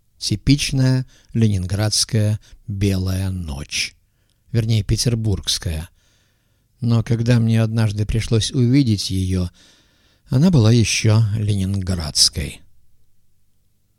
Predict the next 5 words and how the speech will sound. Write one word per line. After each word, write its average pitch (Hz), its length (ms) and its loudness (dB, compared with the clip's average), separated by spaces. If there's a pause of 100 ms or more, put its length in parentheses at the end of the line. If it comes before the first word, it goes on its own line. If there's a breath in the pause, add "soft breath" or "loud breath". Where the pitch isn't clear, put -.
(500)
«Артист 165 680 0
где-то 135 320 2
шляется», — 131 720 2
сказал 117 500 2
я. 110 320 2